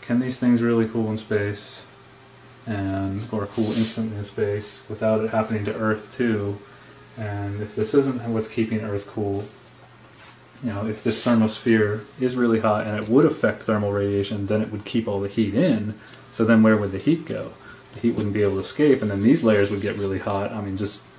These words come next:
thinking about this, you know, if, if, if the sun is constantly heating the Earth, this, the heat wouldn't be able to escape. So we would all get, we would all catch fire, and I mean, we would, the whole Earth, Earth, Earth would burn up.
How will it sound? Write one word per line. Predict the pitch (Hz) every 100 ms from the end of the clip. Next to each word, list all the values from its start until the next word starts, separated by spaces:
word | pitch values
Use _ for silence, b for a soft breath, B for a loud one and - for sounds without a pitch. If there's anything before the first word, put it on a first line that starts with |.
| - -
thinking | - 110 98
about | 95 98 95
this, | 101 101 - - - - -
you | 104
know, |
if, | 98
if, | - -
if | - 110 104 117
the | -
sun | - 120
is | 110
constantly | - 113 110 101
heating | 107 101 98
the | 123
Earth, | 151 -
this, | -
the | 113
heat | 104 117
wouldn't | 110 101
be | 101
able | 95
to | 92
escape. | - - 143 -
So | 101
we | 98
would | 101 104
all | 101
get, | 101 107
we | 107
would | 107
all | 98 95 -
catch | - 110
fire, | - 110 120 104 104
and | 98 98
I | 101
mean, | 101 101
we | 101
would, | 101
the | 101
whole | 113 107
Earth, | 113 117 110
Earth, | 120 131 123
Earth | 143 -
would | 104 92
burn | 110 117
up. | 131 120